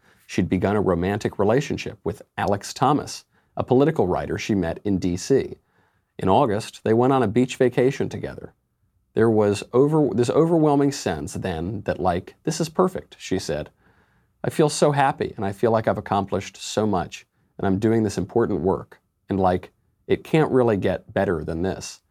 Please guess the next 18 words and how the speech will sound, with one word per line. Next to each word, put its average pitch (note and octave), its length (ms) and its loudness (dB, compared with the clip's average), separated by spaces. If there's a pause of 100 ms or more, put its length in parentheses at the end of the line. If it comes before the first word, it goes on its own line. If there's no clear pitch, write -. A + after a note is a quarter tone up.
(300)
And F2 100 -4
maybe F#3 240 2
this F#3 200 2
is F3 100 0
the - 80 -6
point G2+ 380 0
that F#2+ 80 0
I F2+ 140 2
should F2+ 180 -2
just A2+ 260 0
check - 320 -2
out, D#2 260 -4 (180)
right?" F#2 300 -2 (1500)
Check F3 240 0
out B2 220 4
meaning G2+ 500 0
kill D#3 200 2
herself. - 420 -6